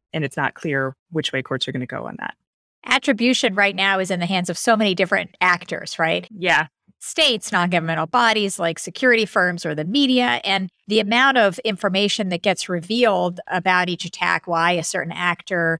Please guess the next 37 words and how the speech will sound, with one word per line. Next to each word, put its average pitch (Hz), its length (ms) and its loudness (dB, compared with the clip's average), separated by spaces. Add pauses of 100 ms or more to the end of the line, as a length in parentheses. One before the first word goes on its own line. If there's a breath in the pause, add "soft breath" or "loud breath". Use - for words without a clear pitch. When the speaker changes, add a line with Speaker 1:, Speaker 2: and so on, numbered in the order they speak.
Speaker 2:
is 190 100 0
believed 175 340 0
to 180 60 -8
be 165 100 -4
the 156 100 -2
perpetrator, 220 540 2
the, 175 300 0
the 202 100 -2
level 226 280 4
of 202 80 2
evidence 196 420 0
necessary 175 540 0
to 165 200 -4 (140)
make 180 240 0
an 185 80 -2
attribution, 170 540 -6
right? 175 240 0 (260 soft breath)
These 262 240 0
just - 240 -2
vary 214 380 4
incredibly 185 500 -2
widely. 170 500 0
So 175 280 0
you're 196 320 2
proposing 185 720 0
to - 120 -12
change 196 480 0
this 175 180 -6
kind 175 200 -2
of 165 120 -4
anything 170 460 -2
goes 160 540 -2
way 160 340 0
of 165 100 -10
doing 160 260 -4
things. 151 260 -8
So 165 240 2